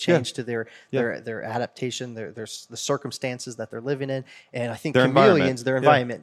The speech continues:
Speaker 1: they
Speaker 2: Yeah.
Speaker 1: do it to g-, protection,
Speaker 2: It is,
Speaker 1: basically, to
Speaker 2: hundred percent.
Speaker 1: hide,
Speaker 2: Yep.
Speaker 1: um, to hide
Speaker 2: It's
Speaker 1: or
Speaker 2: their,
Speaker 1: fit in.
Speaker 2: it's their main defense. They ain't got, like, a stinger or nothing, so,
Speaker 1: Correct. Yeah,
Speaker 2: yeah.
Speaker 1: that's how they, they, chameleons are actually beautiful creatures,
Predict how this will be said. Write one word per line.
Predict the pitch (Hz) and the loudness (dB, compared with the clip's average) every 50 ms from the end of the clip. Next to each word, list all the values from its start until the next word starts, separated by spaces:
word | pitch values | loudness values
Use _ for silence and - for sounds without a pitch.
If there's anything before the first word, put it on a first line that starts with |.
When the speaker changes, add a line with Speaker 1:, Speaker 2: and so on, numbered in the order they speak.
| 127 123 | 0 4
Speaker 1:
they | 135 | 4
Speaker 2:
Yeah. | 151 156 | 4 4
Speaker 1:
do | 131 143 147 143 | 4 2 4 4
it | 147 143 - - | 2 0 0 -6
to | - - 135 127 127 123 123 120 101 73 - - | -4 -2 -2 -2 -2 -4 -4 -6 -6 -10 -14 -12
g-, | 120 - - - 69 _ _ - | -14 -14 -14 -14 -20 _ _ -6
protection, | - 135 - - 151 - - - - - - - | -6 -2 2 2 2 2 2 -10 -12 -10 -10 -4
Speaker 2:
It | 127 120 127 127 | 2 4 6 8
is, | |
Speaker 1:
basically, | 160 160 113 95 - - - - | 8 8 6 4 2 -4 -10 -10
to | - - | -6 0
Speaker 2:
hundred | - 127 131 | 0 2 4
percent. | 135 123 131 139 117 101 - | 4 6 6 8 6 6 4
Speaker 1:
hide, | - - | 2 4
Speaker 2:
Yep. | 113 127 - - - | 4 4 4 4 0
Speaker 1:
um, | 120 117 117 117 117 110 | 0 0 0 0 -2 -6
to | - 110 | -6 -2
hide | - 135 135 135 | 4 4 6 6
Speaker 2:
It's | 135 | 6
Speaker 1:
or | 127 | 6
Speaker 2:
their, | 123 143 135 | 6 6 8
Speaker 1:
fit | 135 139 127 117 | 8 6 4 4
in. | 120 113 110 107 92 90 - | 2 -2 -4 -8 -10 -6 -2
Speaker 2:
it's | - 139 - | -2 0 4
their | - 143 135 | 4 4 6
main | 135 135 131 | 6 4 6
defense. | 123 117 - - 123 104 92 - - | 4 4 6 6 6 6 4 2 0
They | 113 | 0
ain't | 117 107 | 4 4
got, | 117 107 | 4 4
like, | 107 95 | 4 0
a | 92 | 0
stinger | 85 - - 135 123 110 104 92 | -4 0 2 2 2 2 2 0
or | 87 | 0
nothing, | 90 87 85 - - 98 | -2 -2 -4 -4 -6 -6
so, | 98 101 - 170 | -2 4 6 6
Speaker 1:
Correct. | 151 - 98 98 104 | 6 6 4 2 -2
Yeah, | 127 127 120 104 | 0 2 4 4
Speaker 2:
yeah. | 95 | 4
Speaker 1:
that's | 123 123 - | 2 0 0
how | - 127 127 | 0 -2 -2
they, | 113 120 120 123 | -2 -4 -6 -4
they, | 120 123 113 87 _ _ _ _ - 76 _ _ _ - - - | -4 -6 -6 -6 _ _ _ _ -20 -20 _ _ _ -10 -2 2
chameleons | 175 170 190 208 226 208 151 117 | 4 6 6 6 6 4 0 0
are | 113 117 | 0 -2
actually | 113 110 - - 104 | -2 -4 -6 -10 -14
beautiful | 101 107 107 113 110 - _ - | -14 -12 -10 -10 -10 -12 _ -20
creatures, | - - - 92 - - - 101 - - | -18 -18 -16 -16 -16 -18 -18 -18 -18 -20